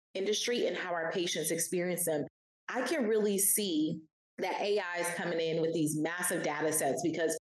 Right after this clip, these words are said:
we're gonna make it so sophisticated here in a few, like, we're learning about it, we're understanding how to use it,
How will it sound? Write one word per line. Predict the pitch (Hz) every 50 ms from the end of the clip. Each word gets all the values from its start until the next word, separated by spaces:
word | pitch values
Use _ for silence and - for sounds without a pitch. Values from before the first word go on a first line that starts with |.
| _ _ _ -
we're | 202 214 240
gonna | 220 190
make | 185 185 185 185
it | 180 165
so | - 202 175 175
sophisticated | - 214 185 - 175 165 165 - 180 - 190 180 175 180 175 175
here | 180 185 175 170
in | 156 165
a |
few, | 165 165 185 175 175 180 175 - _ _ _ -
like, | - 170 170 165
we're | 180 190 180 165
learning | 170 165 170 180 185 190 190 185
about | 175 170 170 165 175 175
it, | 170 156
we're | 160 165 165
understanding | 165 165 165 165 - 170 160 165 165
how | 165 156
to | 147 139 151 156
use | 175 185 180 175 202
it, | 185 165